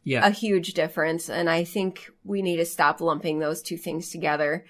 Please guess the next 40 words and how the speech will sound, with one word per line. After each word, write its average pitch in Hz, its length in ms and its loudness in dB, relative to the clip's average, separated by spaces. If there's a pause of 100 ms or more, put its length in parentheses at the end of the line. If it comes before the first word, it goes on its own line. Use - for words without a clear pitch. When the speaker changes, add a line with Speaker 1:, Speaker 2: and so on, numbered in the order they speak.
(120)
Speaker 1:
Yeah. 131 220 0
Speaker 2:
in 165 100 2
the 165 80 4
creative 165 460 0
community. 170 680 0 (460)
Susan 277 520 2
says, 208 400 6
"Share 226 240 6
your 277 160 2
feelings 180 420 4
about 156 280 4
the 151 60 -2
art. 156 340 0
That 170 200 8
is 190 160 -2
your 185 120 0
joy 151 340 4
about 139 320 4
it. 139 160 -2
What 170 160 4
others 180 300 4
think 175 240 2
is 190 140 0
them, 156 340 2
not 147 260 2
you. 147 340 -4
Be 156 100 -2
yourself 147 600 0
and 160 100 -4
let 147 200 -2
others 147 300 -4
be 123 180 -4
themselves." 180 240 4
Speaker 1:
Exactly, 160 500 4
Susan. 131 480 -2 (140)
Exactly. 139 720 0
Speaker 2:
Tish 277 260 4
Speaker 1:
Exactly. 277 140 4
Speaker 2:
is 294 60 -2
like, 269 500 4